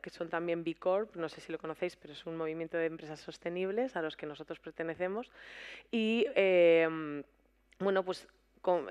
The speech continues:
conjuntamente hacemos proyectos. Aparte de eso, y le decía hoy a María que me pongo de los nervios, lo siento, cada vez que veo este tipo de merchan, porque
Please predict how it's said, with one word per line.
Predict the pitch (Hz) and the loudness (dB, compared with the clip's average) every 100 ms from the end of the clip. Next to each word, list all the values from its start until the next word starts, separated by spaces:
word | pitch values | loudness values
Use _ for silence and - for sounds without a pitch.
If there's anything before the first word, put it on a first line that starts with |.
| - | -4
conjuntamente | 196 175 - 202 202 208 214 220 | 0 0 0 -4 2 4 4 4
hacemos | 254 - 185 175 | 4 2 -6 -4
proyectos. | - 160 156 - - 151 - - - - | -2 2 0 -2 -12 -12 -14 -18 -10 2
Aparte | 175 170 190 196 208 | 2 6 4 6 6
de | 214 | 8
eso, | 220 - 208 220 - | 6 2 -4 -4 -6
y | 185 | -2
le | 170 | 0
decía | 156 147 175 | 0 0 0
hoy | 170 175 | 2 0
a | |
María | 175 170 180 175 160 | 0 0 4 4 2
que | 160 147 | -2 -6
me | - 160 | -6 -6
pongo | 147 160 170 175 - _ | -4 -4 -2 -4 -6 _
de | 185 170 | -6 -2
los | 156 151 165 | -2 -4 -8
nervios, | 165 160 160 - | -8 -8 -10 -12
lo | 170 156 | -12 -12
siento, | - 165 165 160 | -8 -8 -6 -6
cada | 156 151 | -4 -2
vez | 151 - | -4 -6
que | 170 | -6
veo | 165 | -4
este | 156 - | -4 -6
tipo | 156 160 160 | -8 -6 -6
de | 160 | -4
merchan, | 170 175 - 165 180 226 - - - - | -4 -6 -6 -6 -6 -12 -14 -16 -14 -6
porque | 170 - 151 - | -4 0 -2 -2